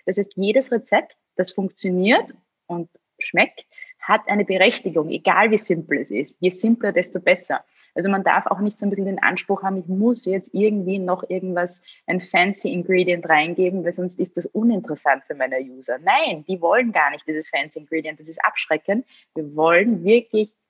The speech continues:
Alltagsgerichte und Alltagsinspiration bieten. Und dann, wenn dann Weihnachten kommt oder, äh, Thanksgiving oder irgendwie Themen halt, äh, Valentinstag, da kann man dann natürlich schon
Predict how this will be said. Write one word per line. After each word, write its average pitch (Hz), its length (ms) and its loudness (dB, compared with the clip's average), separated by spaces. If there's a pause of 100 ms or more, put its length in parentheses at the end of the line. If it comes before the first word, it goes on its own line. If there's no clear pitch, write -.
(100)
Alltagsgerichte 160 1400 0
und 160 220 -8
Alltagsinspiration 143 1200 -2
bieten. - 380 -10 (380)
Und 170 200 -6
dann, 175 280 2
wenn 180 100 2
dann 185 220 -2
Weihnachten 143 560 -2
kommt 147 440 -6
oder, 160 520 2 (320)
äh, 160 160 4
Thanksgiving 160 760 -4
oder 156 360 2
irgendwie 170 340 -4
Themen 175 500 -2
halt, 156 360 2
äh, 101 280 -4
Valentinstag, 160 760 0
da 160 80 -6
kann 160 180 -6
man 160 100 -8
dann 151 140 -8
natürlich 147 420 -10
schon 147 320 -8